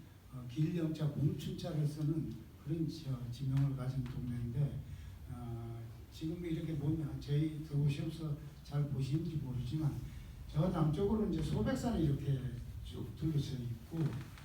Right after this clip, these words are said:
또 이 소재지를 중심으로 해서 뒤로는, 어, 태백산맥의 그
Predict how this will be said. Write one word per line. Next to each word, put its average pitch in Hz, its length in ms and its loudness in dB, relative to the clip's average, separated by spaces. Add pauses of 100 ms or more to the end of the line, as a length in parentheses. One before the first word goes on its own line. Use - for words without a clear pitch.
(420)
또 127 400 -2 (140)
이 139 40 -4
소재지를 160 640 0
중심으로 135 480 -2
해서 135 260 -2
뒤로는, 165 560 2
어, - 800 -8
태백산맥의 185 1500 0
그 147 400 -2